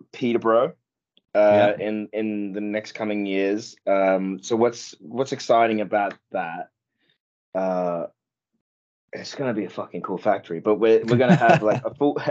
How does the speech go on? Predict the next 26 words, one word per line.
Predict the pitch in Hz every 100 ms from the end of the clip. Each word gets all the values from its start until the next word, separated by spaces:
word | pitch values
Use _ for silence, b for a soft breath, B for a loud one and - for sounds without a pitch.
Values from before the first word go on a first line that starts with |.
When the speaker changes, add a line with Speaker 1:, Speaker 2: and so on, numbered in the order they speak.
| -
Speaker 1:
<laughs> | _ -
yes, | 117 143 - - _ 147
that's | 151
it, | 175 -
that's | 135 135
it. | 123
It's | -
gonna | 135
be | 131
a |
Speaker 2:
That's | 160 190
Speaker 1:
cool | 175
Speaker 2:
it, | 139
there | 147
you | 147
Speaker 1:
factory. | 156 127
Speaker 2:
go, | 113
done. | 139 120 101
Speaker 1:
There | 160
you | 151
go, | 139 190
next | 147 160 147
question. | 151 - 123 123 123
Speaker 2:
<laughs> | 123
Speaker 1:
No, | 147 151
um, | 160 170 170 165 160